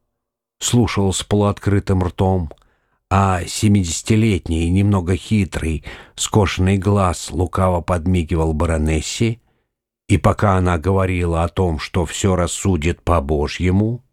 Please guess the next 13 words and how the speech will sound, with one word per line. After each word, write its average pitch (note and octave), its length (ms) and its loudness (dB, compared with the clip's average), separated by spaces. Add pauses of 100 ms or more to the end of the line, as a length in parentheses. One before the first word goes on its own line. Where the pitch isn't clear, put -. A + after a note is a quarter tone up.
(720)
белая E2+ 400 2
вошь D2 340 -4
поползла G#2 600 0
по G#2+ 100 -4
щеке - 400 -2
старика. G#2 680 -2 (760)
Это G2+ 300 0
и A2 120 4
был E2 520 -2
Ефрем, E2+ 760 0 (640)
у - 120 -2
которого E2 800 0
закосили D2 1000 -4